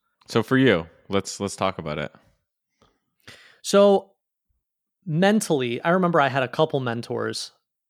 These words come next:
Speaker 2: that have each told me, like, "Twenty million is the goal." You know, if, if you get to twenty million, basically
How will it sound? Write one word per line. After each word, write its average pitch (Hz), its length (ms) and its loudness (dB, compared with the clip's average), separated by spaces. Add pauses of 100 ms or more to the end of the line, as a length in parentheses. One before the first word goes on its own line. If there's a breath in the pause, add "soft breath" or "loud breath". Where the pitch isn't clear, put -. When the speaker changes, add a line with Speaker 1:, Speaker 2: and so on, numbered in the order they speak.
(160)
Speaker 2:
that 127 240 -2
have 123 240 -4 (100)
each 151 300 -6
told 123 300 -6
me, 113 380 -10 (120)
like, 107 400 -10 (340)
"Twenty 214 400 2
million 147 460 0
is 120 200 -6
the - 120 -14
goal." - 340 -20 (1080)
You 127 120 -6
know, 113 320 -4
if, 139 240 -6
if 139 140 -6
you 165 140 -2
get 220 160 4
to 185 80 -4
twenty 185 260 -2
million, 151 580 -2 (360)
basically 139 920 -4